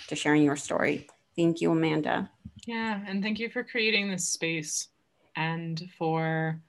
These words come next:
Speaker 2: asking such insightful questions, uh, even if part of me balks at some of them sometimes, because they, they aren't the easiest, right? And,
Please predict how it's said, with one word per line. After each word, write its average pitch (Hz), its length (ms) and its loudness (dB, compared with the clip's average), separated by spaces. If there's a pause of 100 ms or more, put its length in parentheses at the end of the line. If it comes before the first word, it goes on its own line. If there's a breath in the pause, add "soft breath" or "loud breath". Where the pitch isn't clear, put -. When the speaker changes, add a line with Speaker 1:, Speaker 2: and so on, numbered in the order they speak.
(400)
Speaker 2:
asking 180 380 6
such 180 240 4
insightful 175 580 2
questions, 202 680 4 (420)
uh, 170 340 2
even 180 240 0
if 170 160 -2
part 170 220 2
of 170 100 -2
me 175 120 0
balks 185 380 4
at 247 140 0
some 247 180 8
of 294 120 10
them 285 180 8
sometimes, 254 720 8
because 196 380 4
they, 202 300 10
they 233 160 10
aren't 285 260 8
the 269 80 8
easiest, 196 520 6
right? 180 240 6
And, 196 300 8